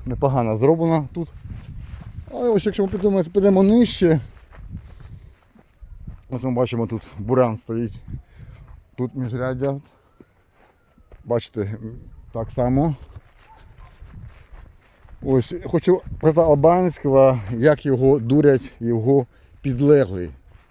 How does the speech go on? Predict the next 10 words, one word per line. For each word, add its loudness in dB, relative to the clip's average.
Які, 2
до 2
речі, -2
знають, -6
що -8
Албанський -8
зі -16
свого -6
Range -8
Rover, -4